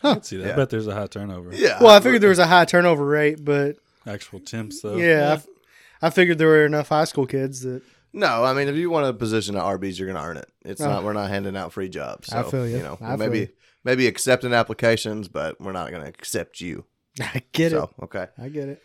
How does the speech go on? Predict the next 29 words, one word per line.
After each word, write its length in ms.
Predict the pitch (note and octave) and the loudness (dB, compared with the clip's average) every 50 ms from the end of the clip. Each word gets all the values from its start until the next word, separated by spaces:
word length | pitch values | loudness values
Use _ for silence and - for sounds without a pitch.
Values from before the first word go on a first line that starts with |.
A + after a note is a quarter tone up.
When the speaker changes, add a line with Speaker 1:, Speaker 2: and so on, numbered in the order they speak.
| _ _ | _ _
Speaker 2:
So 160 | _ - - C3 | _ -10 -6 -4
we 80 | D#3+ | 2
got 220 | F#3 G3+ F#3+ E3+ D3 | 6 6 6 6 6
this 180 | E3+ E3+ C#3 | 2 2 4
little 160 | C#3+ D3+ D3+ | 8 8 8
dude, 500 | C#3 A#2+ C#3 C#3+ D3 D3 C#3+ C3+ B2 G2+ - - - _ _ _ _ - | 10 10 10 12 12 10 8 6 2 -6 -8 -14 -20 _ _ _ _ -8
and 400 | F#2 G#2+ G#2+ G#2 G2+ G2+ G2 F#2+ | -6 -4 -4 -4 -4 -6 -6 -4
his 220 | A2 B2+ C3 A2 | -4 -4 -4 -4
job 340 | G#2+ A2 B2+ C3+ C#3 C#3 A#2 | 2 4 6 8 8 6 4
is 460 | A2+ A#2 A#2 A2+ A2 A2 G#2 - - | 2 2 2 2 2 0 -2 -4 -8
to 400 | _ - A#2 A#2 A2+ A2 G#2+ G#2 | _ -4 -4 -2 -2 -2 -2 -4
walk 280 | G2+ G2 A2 A#2+ B2 - | -2 0 0 -2 0 -2
around 280 | B2 A#2 A#2 A2+ A2+ A2+ | -2 0 0 0 0 0
the 80 | G#2 | 0
whole 100 | A2 A#2 | -2 -2
place 540 | A2 - - A2+ A2 A2 A2+ A2 - - - _ _ _ _ _ _ _ _ _ | -2 0 0 2 2 2 2 0 -2 -8 -14 _ _ _ _ _ _ _ _ _
and 140 | - F#2 F2+ | -16 -12 -10
sanitize 1080 | - - A2+ A2+ A2+ A2 - A2+ G#2+ G#2+ G#2 G2+ G2+ G2+ G2 F2+ - - - - - _ _ _ _ _ _ _ _ _ _ _ _ G#2 | -6 -4 -2 -2 -2 0 0 2 4 4 4 4 4 2 0 -2 -6 -8 -8 -10 -14 _ _ _ _ _ _ _ _ _ _ _ _ -4
doorknobs 520 | A2 C#3 D3+ D3 A2+ F#2+ D2+ - - - | -2 0 0 0 -2 -6 -10 -12 -16 -18
and 80 | G2 - | -16 -16
stuff. 320 | - - - - G2+ - | -10 -10 -10 -10 -10 -12
I 20 | |
mean, 140 | G2 F#2+ F#2+ | -12 -10 -10
it's 100 | G#2+ A2 | -10 -10
fucking 380 | _ - G#2 - F#2+ F#2 F2+ F2 | _ -12 -10 -10 -10 -14 -14 -14
Corona 400 | _ - G#2+ G#2+ G#2+ A2 G#2+ F#2 | _ -4 -2 -2 -2 -2 -4 -8
season, 340 | - - F#2 E2+ - F#2 F2+ | -10 -12 -14 -14 -14 -16 -16
boys. 380 | - - G1+ A#1 - - - - _ _ | -16 -14 -12 -12 -12 -12 -14 -16 _ _
So, 360 | - - C#2 D2+ D2+ B1 | -16 -14 -12 -12 -12 -12